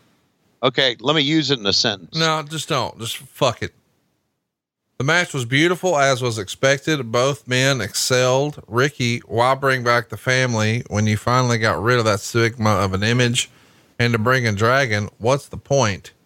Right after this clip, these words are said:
Speaker 2: Ho-, uh, Luger's posing at the beginning was reminiscent of Hogan's at WrestleMania four. Hey.
Speaker 1: There's two definitions of coos hound in here.
Speaker 2: The match was still tremendous. Don't do it. Please don't do it.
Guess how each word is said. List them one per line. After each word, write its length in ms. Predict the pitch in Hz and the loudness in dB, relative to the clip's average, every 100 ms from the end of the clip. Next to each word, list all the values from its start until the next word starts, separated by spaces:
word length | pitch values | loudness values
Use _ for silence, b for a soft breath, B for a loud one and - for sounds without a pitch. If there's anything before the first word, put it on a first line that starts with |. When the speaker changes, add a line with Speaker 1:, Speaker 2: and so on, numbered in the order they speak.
| _ _ _ _ - | _ _ _ _ -2
Speaker 2:
Ho-, 320 | 120 135 135 | 2 2 2
uh, 200 | 107 101 | 0 0
Luger's 320 | 104 151 135 | 2 0 0
posing 460 | - 135 139 123 101 | 0 0 2 0 -2
at 120 | 95 | -4
the 60 | 92 | -6
beginning 480 | 98 110 131 117 101 | -4 0 2 0 0
was 160 | 104 | 0
reminiscent 560 | 113 113 113 113 113 - | 0 2 2 0 -2 -6
of 100 | 95 | -2
Hogan's 460 | 117 117 110 101 | 0 0 0 -2
at 80 | 67 | 0
WrestleMania 500 | 101 107 101 98 87 | 0 0 0 0 -2
four. 540 | - 117 113 113 113 - _ | -2 0 2 2 0 -6 _
Hey. 240 | 143 131 98 | 0 0 0
Speaker 1:
There's 140 | 147 - | -4 -2
two 180 | 233 233 | 0 2
definitions 580 | 196 165 175 170 127 | 2 0 0 0 -2
of 140 | 107 - | -6 -4
coos 260 | 151 151 | 0 0
hound 280 | 127 110 98 | 0 0 0
in 100 | 85 | -4
here. 180 | 90 85 | -6 -6
Speaker 2:
The 80 | 107 | -4
match 380 | 120 143 151 - | -2 0 -2 -6
was 140 | 104 | -8
still 220 | - 127 117 | -4 -2 -2
tremendous. 400 | 113 113 98 - | -2 -2 -2 -2
Don't 280 | 165 180 | -2 -2
do 200 | 156 214 | -2 -2
it. 160 | 156 - | -2 -4
Please 320 | 170 202 160 | -2 -2 -2
don't 260 | 135 117 95 | -2 -2 -2
do 200 | 95 101 | -4 -4
it. 140 | - | -6